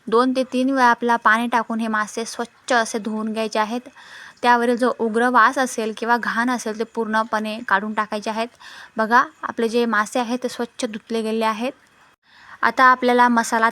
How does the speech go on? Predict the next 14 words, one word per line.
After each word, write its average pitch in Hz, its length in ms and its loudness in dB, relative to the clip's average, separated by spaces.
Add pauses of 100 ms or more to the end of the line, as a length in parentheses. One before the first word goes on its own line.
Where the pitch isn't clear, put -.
तयार 220 220 0
करायचा 214 380 0
आहे. 233 140 0
त्यासाठी 226 520 -2
एक 226 260 0
डिश 247 200 -2
घेतलेली 247 340 -2
आहे. 240 240 -2
डिशमध्ये 233 720 -4
एक 226 180 -4
चमचा 214 440 0 (120)
आलं 214 340 0
आणि 214 240 -2
लसणाची 214 460 -4